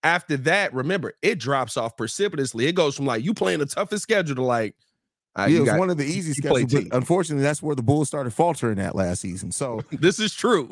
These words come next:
Speaker 2: so, <laughs> I mean, I, I don't know. Like, I think at, at the end of the day, you really have to look and evaluate how they perform against some of the better teams, some of the teams that are shaped to be playoffs. But also, does your team have an idea? 'Cause I tell you what, if your team still, even if they are,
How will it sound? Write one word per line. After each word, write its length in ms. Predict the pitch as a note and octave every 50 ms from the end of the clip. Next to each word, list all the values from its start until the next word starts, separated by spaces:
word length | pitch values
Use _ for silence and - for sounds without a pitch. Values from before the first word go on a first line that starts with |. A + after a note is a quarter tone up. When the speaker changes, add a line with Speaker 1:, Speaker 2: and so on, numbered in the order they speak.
| -
Speaker 2:
so, 500 | - - - F#3 F3 E3+ F3+ F3 F3 F3
<laughs> 20 | -
I 120 | - -
mean, 480 | G#3+ G3+ G3 E3 - G3 F#3 F3 E3 - - - - - - - - _
I, 140 | - F#3+ G3 -
I 120 | - G3+
don't 160 | A#3 A#3 A3+
know. 160 | G#3+ A3 G#3 F#3
Like, 180 | E3+ D#3+ D#3+
I 60 | E3+
think 300 | E3+ - G3+ G#3 G3 - -
at, 240 | D#3+ D3+ C#3 - -
at 140 | - D#3 D3
the 80 | D3+
end 140 | E3 F3 F3+
of 60 | F3
the 60 | D3+ D3
day, 140 | B2+ C#3 C3+
you 160 | C3+ C3 C3
really 220 | B2+ C3 B2+ C3+
have 160 | C#3 C3 B2 -
to 60 | A#2+
look 160 | A#2+ B2+ A#2+
and 120 | - B2+ A#2
evaluate 420 | G#2 A2+ A#2 A#2+ A#2+ A#2 A2+ A2 A#2
how 140 | B2 B2+
they 100 | B2+ B2+
perform 400 | A#2+ B2 A#2 - - B2+ B2 A#2+
against 240 | A#2 A2 A#2 A2+ -
some 140 | - B2+ A#2+
of 40 | A2
the 60 | A2
better 240 | G2 A2+ A#2 A2+ A2+
teams, 300 | G#2 - B2 B2 A#2+ A2
some 120 | - B2 A#2+
of 60 | A#2+
the 60 | A#2+
teams 240 | A2 - C3 A#2+ A2+
that 100 | A2+ A2
are 140 | A2 A2+ - _ _ _ _ -
shaped 220 | - C#3+ C#3+ -
to 60 | - C3
be 120 | C3 C3
playoffs. 340 | A2+ D3+ D3 D3+ D3+ C#3+ -
But 80 | C#3+ C#3
also, 400 | D#3 F#3 F3 - - F3+ E3 - _ _ _
does 140 | C#3 D3 C#3+
your 60 | C#3+
team 200 | B2+ - E3 D#3+
have 140 | E3 D#3 C#3
an 60 | C#3 C3+
idea? 200 | C3 C3 D3 -
'Cause 140 | - C3+
I 40 | C#3+ D3
tell 180 | - F#3 F#3
you 80 | F3+ E3
what, 220 | D3+ C3 A2+ - _ _ _ _ _ _ _ _ -
if 120 | C#3 B2
your 80 | D#3 D3+
team 340 | - - G#3+ G#3+ G#3+ G#3 G3
still, 320 | - - F#3 F3+ D#3 D3+
even 260 | D#3+ F#3+ F#3 G3+ G3+
if 120 | G#3 F#3+ G3
they 160 | F3 D#3 D3
are, 420 | C#3 D3+ D#3 D3+ C3+ A2+ G#2 F#2+